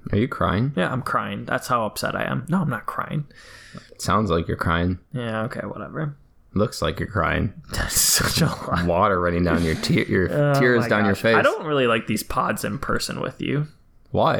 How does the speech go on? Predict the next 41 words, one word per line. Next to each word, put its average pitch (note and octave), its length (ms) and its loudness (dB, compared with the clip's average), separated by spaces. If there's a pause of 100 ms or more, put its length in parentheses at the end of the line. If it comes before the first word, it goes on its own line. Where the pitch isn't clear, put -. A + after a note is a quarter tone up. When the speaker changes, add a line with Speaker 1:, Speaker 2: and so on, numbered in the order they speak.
Speaker 2:
Last C3 360 -2
week C3+ 220 0
it A#2+ 60 2
was, A#2+ 200 0
"I'm A2+ 180 0
touching A#2+ 320 -4
your G2+ 140 -6
leg E3 180 2
all F3 160 2
the E3 80 2
time." D#3 280 2
Speaker 1:
Well, G2 100 4
you're F2+ 100 2
Speaker 2:
Now B2+ 120 2
Speaker 1:
still C3 140 6
Speaker 2:
it's A2 80 0
Speaker 1:
doing F#2 140 2
Speaker 2:
like, G#2+ 120 4
"I'm G2+ 180 4
Speaker 1:
that. G#2 60 2
I'm G#2 80 4
just G#2+ 140 0
Speaker 2:
crying." F#2 100 2
Speaker 1:
letting G#2 200 4
you F#2+ 60 2
Speaker 2:
God. E2+ 140 0
Speaker 1:
do A#2 160 4
it F2 100 0
this F2 220 0
time G2 300 2
'cause - 120 -4
I F#2+ 80 2
know G#2 160 4
that G2 120 4
it F#2 40 2
makes F#2 240 0
you G2+ 60 2
more G2 140 2
comfortable. E2+ 560 0
Speaker 2:
No, D#2 100 2
Speaker 1:
I E2+ 200 2